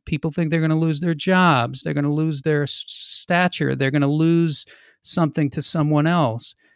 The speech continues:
Why is it that we can't, I mean, we have to be able to talk about this, but also there's gotta be some humor in it,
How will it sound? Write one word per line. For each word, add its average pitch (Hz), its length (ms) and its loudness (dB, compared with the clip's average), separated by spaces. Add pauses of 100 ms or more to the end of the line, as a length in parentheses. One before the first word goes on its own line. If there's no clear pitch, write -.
(200)
Why 180 640 2
is 311 260 2
it 202 140 0
that 185 120 -4
we 165 120 2
can't, 175 500 -2
I 175 100 -4
mean, 170 140 -2
we 170 120 -2
have 254 300 -6
to 294 80 -4
be 208 180 -2
able 151 220 -2
to 147 80 -2
talk 220 320 -4
about 151 220 -2
this, 143 160 -6
but 180 140 -2
also 220 440 2 (300)
there's 185 140 -8
gotta 349 180 2
be 294 140 -2
some 131 180 -4
humor 160 420 2
in 71 140 -6
it, - 160 -14